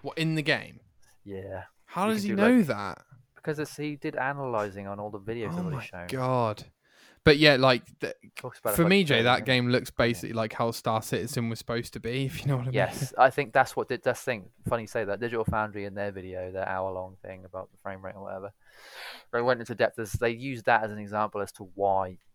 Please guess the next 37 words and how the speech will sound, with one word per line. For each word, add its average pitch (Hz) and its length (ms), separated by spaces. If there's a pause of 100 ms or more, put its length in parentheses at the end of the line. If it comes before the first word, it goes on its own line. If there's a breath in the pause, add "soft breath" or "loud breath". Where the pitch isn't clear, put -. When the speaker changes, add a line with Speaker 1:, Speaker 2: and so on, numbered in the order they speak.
(240)
Speaker 2:
sixty - 320
frames 95 260
isn't 92 180
viable, 90 520
basically. - 440 (260)
Speaker 1:
Right, 110 280 (260)
right. 101 200 (380)
Speaker 2:
You 120 100
need 123 100
to 101 80
watch 95 140
that 90 120
video. 92 380
It's 104 360
very 92 320 (180)
helpful. 98 360 (100)
<laughs> - 1160
Speaker 1:
I 214 200
will, 208 240
I 208 80
will. 262 300 (360)
If 135 100
I 147 60
Speaker 2:
Yeah, - 20
Speaker 1:
remember, 123 380
I - 60
Speaker 2:
no, 113 40
Speaker 1:
will. 98 200 (220)
Speaker 2:
it's, - 260
it's - 160
great, - 260 (120)
yeah. - 200
Speaker 1:
But, 151 180 (460 loud breath)
<sighs> - 420
yeah, 113 260 (140)
Starfield 127 480
looks - 300